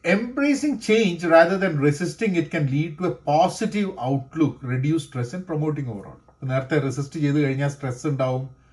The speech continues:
ഏഹ്, well-being കുറയുമെന്ന് പറഞ്ഞ മാതിരി റെസിസ്റ്റ് ചെയ്യാണ്ട് അഡാപ്റ്റ് ചെയ്ത് കഴിഞ്ഞിട്ടുണ്ടെങ്കിൽ നമുക്ക് പുതിയ ചേഞ്ചിനനുസരിച്ച് നമുക്ക് മുന്നോട്ട് പോകാൻ പറ്റുന്നുണ്ടെങ്കിൽ obviously that gives a positive outlook.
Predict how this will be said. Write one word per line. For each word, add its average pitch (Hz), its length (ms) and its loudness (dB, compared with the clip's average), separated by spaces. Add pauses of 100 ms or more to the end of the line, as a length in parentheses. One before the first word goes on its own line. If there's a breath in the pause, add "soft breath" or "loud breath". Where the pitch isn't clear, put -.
(540 soft breath)
ഏഹ്, 117 360 -8 (160)
well-being 143 440 6
കുറയുമെന്ന് 135 420 0
പറഞ്ഞ 127 200 -4
മാതിരി 120 340 -2 (100)
റെസിസ്റ്റ് 135 400 -4
ചെയ്യാണ്ട് 131 420 -2
അഡാപ്റ്റ് 139 520 0
ചെയ്ത് 131 320 -2
കഴിഞ്ഞിട്ടുണ്ടെങ്കിൽ 120 680 -6 (420 soft breath)
നമുക്ക് 143 280 -2
പുതിയ 147 320 0
ചേഞ്ചിനനുസരിച്ച് 131 800 -4
നമുക്ക് 131 260 -6
മുന്നോട്ട് 143 360 0
പോകാൻ 160 220 2
പറ്റുന്നുണ്ടെങ്കിൽ 113 640 -6
obviously 139 640 0
that 120 220 -8 (480)
gives 113 220 -6
a 185 100 -12
positive 113 480 -16
outlook. - 340 -20